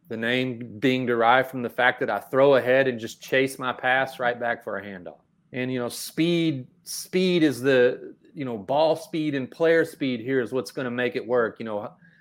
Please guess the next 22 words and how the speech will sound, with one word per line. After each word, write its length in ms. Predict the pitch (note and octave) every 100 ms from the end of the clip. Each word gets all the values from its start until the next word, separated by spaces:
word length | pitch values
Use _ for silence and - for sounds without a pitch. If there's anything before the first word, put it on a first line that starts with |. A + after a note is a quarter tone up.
| _
that 240 | A#2 B2+ -
pass 360 | E3 E3 D3
being, 360 | C#3 C#3 B2+ A2+ _ _ _ -
you 100 | B2+
know, 180 | G#2+ - -
fired 320 | D3+ E3 D#3
up 140 | C#3+ -
the 80 | C3+
sideline 580 | E3+ D#3 D3+ C3 A#2+
and 120 | A#2 A#2
then 120 | G2+
sprinting 800 | - - - D3+ F#3 F3+ E3+ D3+
to 60 | C3
take 300 | - C#3+ C#3
it 140 | G2
back, 380 | B2+ D3+ C#3 C#3
you 60 | A#2+
know, 340 | A#2+ A#2 A#2 _ - _ _ -
that's 500 | A2 D3 D#3 D3+ D3
what, 320 | C#3+ D#3+ D#3+
that 260 | A#2+ -
pace 560 | - E3+ D#3+ D#3+ - -